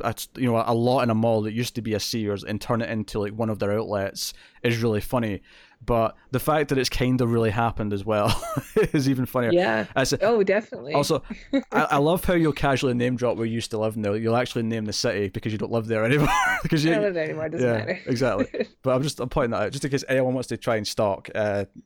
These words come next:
Speaker 1: it, it, the city's vacant now. Um, of anyone worth stalking. Sorry, City of Lynchburg. I, I, maybe you're nice people there. I don't know.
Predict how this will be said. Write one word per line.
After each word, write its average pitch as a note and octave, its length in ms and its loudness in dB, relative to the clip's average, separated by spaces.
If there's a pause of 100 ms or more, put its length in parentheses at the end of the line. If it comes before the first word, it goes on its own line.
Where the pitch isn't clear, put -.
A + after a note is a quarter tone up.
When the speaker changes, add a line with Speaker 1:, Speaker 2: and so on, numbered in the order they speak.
(360)
Speaker 1:
it, - 240 -8
it, B2 320 -6
the B2+ 160 -2
city's D#3 320 2
vacant B2+ 360 0
now. G#2+ 200 0 (480)
Um, A#2+ 460 -2 (560)
of C#3 140 0
anyone C3+ 340 4
worth B2 120 0
stalking. G#2 580 -4
Sorry, A#2+ 480 0
City G#2+ 220 -4
of G#2 100 0
Lynchburg. F#2+ 420 -4
I, G2+ 40 -6
I, G#2+ 240 -4
maybe C#3 220 -2
you're G#2+ 160 -2
nice F2+ 160 -10
people - 240 -12
there. - 160 -8
I G#2 60 -12
don't - 200 -14
know. - 200 -14